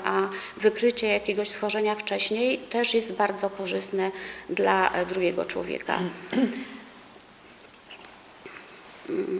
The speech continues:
E, cóż jeszcze można powiedzieć? W Polsce w tej chwili rocznie dokonuje się półtora miliona zabiegów przetoczeń krwi. To już samo świadczy o tym, jak to bardzo jest potrzebne.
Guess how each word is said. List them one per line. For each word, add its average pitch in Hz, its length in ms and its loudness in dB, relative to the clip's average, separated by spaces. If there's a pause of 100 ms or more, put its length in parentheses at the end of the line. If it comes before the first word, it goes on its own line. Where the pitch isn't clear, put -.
(1040)
E, 202 260 4 (140)
cóż 269 260 4
jeszcze 240 240 6
można 226 300 6
powiedzieć? 202 720 6 (120)
W 208 100 -2
Polsce 262 420 4
w 233 80 -2
tej 226 180 2
chwili 214 580 0
rocznie 226 480 8
dokonuje 214 640 2
się 214 180 6
półtora 208 640 0
miliona 196 720 6 (340)
zabiegów 196 460 6
przetoczeń 196 560 6
krwi. 180 300 -4 (240)
To 220 100 2
już 220 180 2
samo 226 320 4
świadczy - 520 2
o 214 120 4
tym, 220 280 0
jak 208 220 2
to 208 120 0
bardzo 196 320 0
jest 202 200 0
potrzebne. 185 540 2